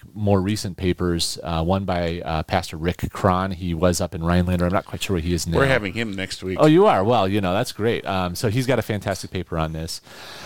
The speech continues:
Speaker 1: There was a paper by Josh Odell. He's up in Eagle River, and he, he had a paper that was about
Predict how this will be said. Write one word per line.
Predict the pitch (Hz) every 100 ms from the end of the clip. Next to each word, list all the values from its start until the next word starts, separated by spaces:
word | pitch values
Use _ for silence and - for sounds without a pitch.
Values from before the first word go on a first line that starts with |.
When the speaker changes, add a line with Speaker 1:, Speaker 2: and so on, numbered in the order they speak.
| -
Speaker 1:
There | 147
was | 135
a | 127
paper | 147 143 135
by | 113 98
Josh | 90 104 110 -
Odell. | 69 92 80 90 92 82
He's | 80 95 85
up | 82
in | 85 76
Eagle | 90 90 76
River, | 82 92 76 78 92
and | 76 82 78 73 76 - -
he, | - - 107 107 110 104
he | - -
had | 143
a | 117
paper | 110 104
that | 98
was | 92
about | 90 85 87 85